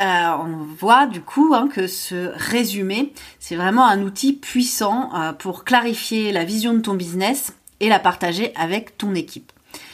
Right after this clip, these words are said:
Il va te permettre de travailler chaque point énoncé qui, pour rappel, étaient les valeurs, la mission, la vision, la stratégie marketing, les objectifs à court et long terme, ainsi que les enjeux, les obstacles potentiels qui vont se dresser sur ton chemin.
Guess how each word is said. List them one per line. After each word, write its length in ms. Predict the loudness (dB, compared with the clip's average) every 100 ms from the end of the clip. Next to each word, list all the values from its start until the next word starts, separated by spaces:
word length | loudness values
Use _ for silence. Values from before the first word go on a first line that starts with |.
| -18 -4
Il 40 |
va 100 | -2
te 100 | 0
permettre 560 | 4 4 4 2 0 -4
de 120 | -4
travailler 420 | 0 2 2 0
chaque 300 | 0 2 0
point 180 | 2 0
énoncé 500 | 2 -2 -2 0 0
qui, 280 | -2 -6 -6
pour 240 | -6 -2
rappel, 420 | 2 2 2 0 -2
étaient 420 | -6 -6 -4 -2
les 80 | 0
valeurs, 440 | 2 2 4 4 4
la 120 | 2
mission, 460 | 0 -4 -4 -4 0
la 160 | 0
vision, 400 | 0 -4 -4 -2
la 140 | 0 -2
stratégie 540 | 0 0 2 0 2
marketing, 600 | 0 -2 -8 -6 -6 -6 -10 -20 -20 -4
les 200 | 0 2
objectifs 560 | 4 4 2 0 -4 -4 -2
à 100 | -2
court 380 | 0 0 0 4
et 120 | 4
long 160 | 4 2
terme, 320 | 4 4 2
ainsi 400 | -2 -2 -2 -4
que 120 | 0
les 420 | 2 2 0 0
enjeux, 340 | 0 0 0 0
les 240 | 0 0
obstacles 520 | 0 0 -2 -2 -6 -18 _ _
potentiels 640 | 2 4 2 -2 -4 -4 -6 -10
qui 160 | -6
vont 140 | -4 -4
se 140 | -2
dresser 420 | -2 -4 -6 -8 -10
sur 240 | -10 -8
ton 160 | -4 -6
chemin. 360 | -4 -4 -2